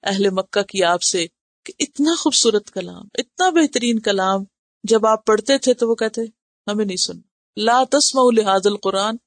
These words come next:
والغوا فیہ۔" یعنی آج بھی ایسے لوگ موجود ہیں کہ جو قرآن واقعی نہیں سننا چاہتے۔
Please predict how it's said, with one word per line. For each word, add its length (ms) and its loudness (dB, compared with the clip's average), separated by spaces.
والغوا 440 4
فیہ۔" 160 -8
یعنی 240 0
آج 340 2
بھی 140 6
ایسے 240 4
لوگ 240 4
موجود 420 -2
ہیں 140 -2
کہ 160 0
جو 360 4
قرآن 380 0
واقعی 360 0
نہیں 160 2
سننا 360 -6
چاہتے۔ 400 -6